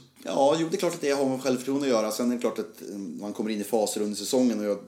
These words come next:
det här är ju inte hållbart. Det här är väldigt låg skottprocent. Den kommer ju bli bättre. Eh, så länge de skapar chanser så kommer Brynäs göra fler mål. Men problemet för Brynäs är att det är fel spelare som kliver fram. De här som ska göra målen gör inte mål. Det var den där matchen när de gjorde mycket mål mot Mora och vann med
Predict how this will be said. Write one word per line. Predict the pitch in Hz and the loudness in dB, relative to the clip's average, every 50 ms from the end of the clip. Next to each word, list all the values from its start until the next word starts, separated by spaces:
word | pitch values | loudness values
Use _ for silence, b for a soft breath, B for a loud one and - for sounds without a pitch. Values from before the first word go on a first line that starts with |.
| - - | -18 -12
det | - 101 | -10 -8
här | 104 113 | -4 -2
är | 110 | -2
ju | 113 | -2
inte | 107 - - 107 | -2 -2 -4 -4
hållbart. | 98 117 113 104 98 101 107 101 - - | 2 2 2 2 2 2 2 0 2 2
Det | 110 | 2
här | 113 | 4
är | 123 | 4
väldigt | 120 117 104 110 | 4 4 2 2
låg | 120 131 135 123 120 104 101 | 4 4 6 6 6 6 4
skottprocent. | - - 117 - - 107 127 110 98 - | 0 0 0 0 0 -2 -2 -2 -4 -4
Den | 107 | -6
kommer | 101 - 117 110 110 | 0 0 0 0 0
ju | 104 | -2
bli | 95 104 104 | -2 -2 0
bättre. | 92 127 117 - - - 123 110 110 110 - - - - - - _ _ - | 0 0 -2 -2 -4 -2 -2 0 0 -2 -4 -10 -16 -20 -20 -20 _ _ -14
Eh, | 98 101 98 98 95 | -10 -8 -8 -6 -6
så | - 113 | -4 -4
länge | 113 110 | -4 -4
de | 110 | -4
skapar | 104 - 101 - 98 | -6 -8 -10 -10 -6
chanser | - 120 110 104 95 - 127 | -4 -4 -4 -2 -2 -2 -4
så | 107 98 | -4 -4
kommer | 98 98 101 | -6 -6 -6
Brynäs | 95 101 98 95 92 | -4 -6 -6 -6 -6
göra | 104 101 104 113 117 | -4 -2 0 0 0
fler | 117 107 98 | 0 -2 -4
mål. | 95 98 101 104 | -4 -4 -2 0
Men | 113 123 117 110 | 0 0 0 0
problemet | 110 107 117 127 127 123 120 | -2 2 4 4 4 4 2
för | 107 | 0
Brynäs | 104 110 110 104 104 98 - | -2 -2 -2 -2 -4 -6 -6
är | 92 104 | -6 -6
att | 95 | -4
det | - 101 | -6 -6
är | |
fel | 98 - - 110 110 107 101 | -6 -4 -4 -2 -2 -2 -4
spelare | - - 117 104 101 107 113 107 | -4 -4 -4 -4 -2 -2 -2 -4
som | - 101 - | -4 -6 -6
kliver | - 101 98 101 | -6 -6 -6 -4
fram. | 98 - 127 120 98 92 - B B B B B | -2 -2 0 0 0 -4 -8 B B B B B
De | B - 101 | B -8 -4
här | 101 107 104 101 | -2 -2 -2 -2
som | - 101 98 | -4 -4 -6
ska | - - 139 139 135 | 0 2 4 6 6
göra | 123 117 | 6 4
målen | 110 110 104 104 104 | 4 2 0 0 0
gör | 107 110 107 107 | 0 0 0 -2
inte | 104 98 95 - 151 | -2 -4 -2 0 0
mål. | 135 120 101 85 87 - | 2 2 0 0 -4 -4
Det | 104 | -2
var | 113 113 | -2 0
den | 110 | 0
där | 107 | 0
matchen | 107 107 104 - 110 | -2 -2 -4 -4 -4
när | 110 | -2
de | 110 117 | 2 2
gjorde | 120 117 143 | 2 4 2
mycket | 151 135 - 117 110 | 2 0 0 0 0
mål | 104 101 92 | 0 0 -2
mot | 85 90 104 | -2 -2 -2
Mora | 110 107 101 110 123 120 | -2 0 2 2 2 2
och | 110 | 2
vann | 110 101 95 98 | 2 0 -2 -2
med | 98 98 92 92 | -4 -4 -6 -6